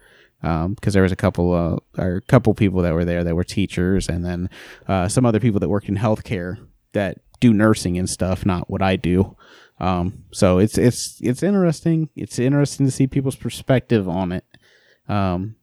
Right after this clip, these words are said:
you know, I don't know if their area has currently had any, um, like, that, that's the Graham,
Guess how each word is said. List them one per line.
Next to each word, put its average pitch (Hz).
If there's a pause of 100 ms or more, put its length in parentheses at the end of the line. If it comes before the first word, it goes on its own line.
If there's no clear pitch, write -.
(500)
you 107
know, 87
I 101
don't 135
know 120
if 101
their 117
area 113
has 110
currently 90
had 90
any, 107
um, 95
like, 90
that, -
that's 90
the 98
Graham, 90